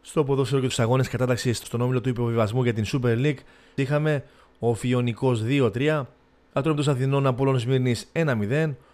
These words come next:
Βόλος Αστέρας Τρίπολης μηδέν δύο και Πανετολικός Λαμία ένα δύο. Στην Κύπρο επίσης τους αγώνες κατάταξης είχαμε Πάφος Ανόρθωση δύο δύο και αελ Μεσού Ομόνια Λευκοσίας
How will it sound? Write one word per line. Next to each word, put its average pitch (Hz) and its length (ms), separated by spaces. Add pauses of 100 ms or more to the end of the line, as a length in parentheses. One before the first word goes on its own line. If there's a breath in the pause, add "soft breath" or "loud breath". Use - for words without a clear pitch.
(280 soft breath)
Βόλος 117 280
Αστέρας 117 360
Τρίπολης 120 480
μηδέν 117 360
δύο 151 380 (220 loud breath)
και 165 160
Πανετολικός 135 580
Λαμία 127 560
ένα 127 240
δύο. 113 380 (800)
Στην - 200
Κύπρο 123 160
επίσης 117 280
τους 92 120
αγώνες 113 340
κατάταξης 120 560
είχαμε 139 440 (360 soft breath)
Πάφος 113 300
Ανόρθωση 117 480
δύο 120 320
δύο 135 400 (400 soft breath)
και - 140
αελ 139 240
Μεσού 113 240
Ομόνια 139 260
Λευκοσίας 120 640